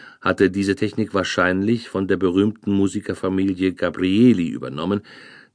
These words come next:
die am Markusdom in Venedig wirkte. Der berühmteste Komponist der Dynastie,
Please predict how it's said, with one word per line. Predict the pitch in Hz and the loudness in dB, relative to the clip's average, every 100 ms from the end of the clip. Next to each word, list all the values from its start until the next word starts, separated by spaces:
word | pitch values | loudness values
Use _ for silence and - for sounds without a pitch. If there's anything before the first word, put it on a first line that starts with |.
| - | -4
die | 85 | 0
am | 107 | 2
Markusdom | 113 82 80 73 - 78 78 | 2 0 -4 -6 -4 -4 -2
in | 80 80 | -4 -4
Venedig | 92 80 - - - | -2 -4 -6 -14 -12
wirkte. | 67 _ - - _ _ _ _ _ _ _ _ - - - | -12 _ -20 -20 _ _ _ _ _ _ _ _ -20 -8 0
Der | 104 | 2
berühmteste | 123 165 139 - - | 4 4 4 2 0
Komponist | 92 85 82 90 - | -2 0 0 0 -2
der | |
Dynastie, | 80 82 80 73 - 92 95 | -2 -2 -4 -6 -8 -2 -2